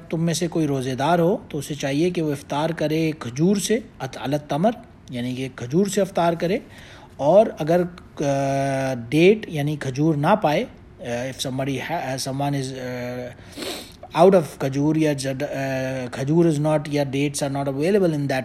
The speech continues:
particular area یا for whatsoever reason، اگر کسی بندے کے پاس، آ، ڈیٹس نہ ہوں، کھجور نہ ہو، تو فعل الماء،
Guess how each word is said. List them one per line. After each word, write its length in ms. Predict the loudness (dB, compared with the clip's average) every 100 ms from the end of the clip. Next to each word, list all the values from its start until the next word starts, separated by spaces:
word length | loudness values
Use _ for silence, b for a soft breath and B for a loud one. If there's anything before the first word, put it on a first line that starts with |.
| -6
particular 320 | -8 -8 -6
area 360 | -6 -6 0 2
یا 120 | 2 4
for 120 | 6
whatsoever 520 | 8 6 4 4 6 4
reason، 300 | 2 0 0
اگر 200 | 0 -2
کسی 240 | -2 -2
بندے 300 | -2 -2 -2
کے 100 | -2
پاس، 340 | -2 -2 -4
آ، 200 | -4 -6 -6
ڈیٹس 360 | -4 -4 -4 -6
نہ 40 |
ہوں، 220 | -4 -4 -4
کھجور 320 | -6 -4 -4
نہ 100 | -2
ہو، 280 | 0 2 2 B B B B B
تو 260 | 4 6 6 2
فعل 260 | -2 0
الماء، 300 | 0 0 -4